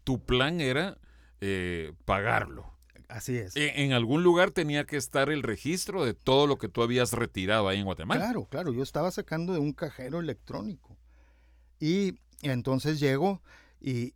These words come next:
Speaker 2: y, y me dice, "¿Qué cuenta es? Mire, es-, esta es la tarjeta, este es el número de cuenta, está mi nombre y todo eso". Y, y entonces, ¿cuál fue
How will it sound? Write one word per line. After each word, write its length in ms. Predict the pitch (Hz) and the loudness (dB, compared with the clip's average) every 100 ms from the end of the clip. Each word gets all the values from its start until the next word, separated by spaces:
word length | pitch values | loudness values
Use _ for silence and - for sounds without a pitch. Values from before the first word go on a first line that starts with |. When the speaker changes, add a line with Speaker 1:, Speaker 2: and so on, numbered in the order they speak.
| - | -6
Speaker 2:
y, 540 | 135 117 113 110 117 - | -4 -2 -2 -4 -6 -8
y 720 | 120 107 107 104 104 107 104 - | -8 -6 -6 -6 -8 -10 -14 -10
me 180 | 107 107 | -8 -6
dice, 260 | 110 127 | -4 -6
"¿Qué 200 | - 147 | -2 -2
cuenta 400 | - 165 139 143 | 0 -2 2 0
es? 160 | 180 165 | 0 0
Mire, 280 | 139 117 127 | -2 -2 -4
es-, 180 | 131 - - | -8 -10 -10
esta 180 | - | -4
es 60 | 147 | -2
la 100 | 147 | -2
tarjeta, 460 | 117 104 156 - 151 | -6 -4 -4 -4 -8
este 160 | - | -8
es 80 | 135 | -6
el 80 | 139 | -4
número 260 | 139 135 | -2 -4
de 80 | 107 | -4
cuenta, 380 | - 151 175 170 | -6 -6 -6 -8
está 200 | - 123 | -6 -4
mi 120 | 127 | -2
nombre 560 | 120 135 185 185 190 185 - - - | -2 -2 -2 -2 -2 -4 -10 -20 -16
y 120 | 123 | -14
todo 380 | - 143 139 131 | -2 0 2 2
eso". 400 | 156 170 190 165 - - - - | 2 0 -4 -6 -8 -20 -20 -12
Y, 320 | 127 117 127 127 | -6 -4 -6 -6
y 480 | 117 107 104 98 - _ - | -6 -6 -6 -10 -14 _ -14
entonces, 640 | 113 - 123 110 127 - - - _ - | -12 -6 -6 -6 -12 -14 -18 -20 _ -14
¿cuál 240 | - 151 160 | -2 -2 0
fue 360 | 139 143 151 | -2 -2 -4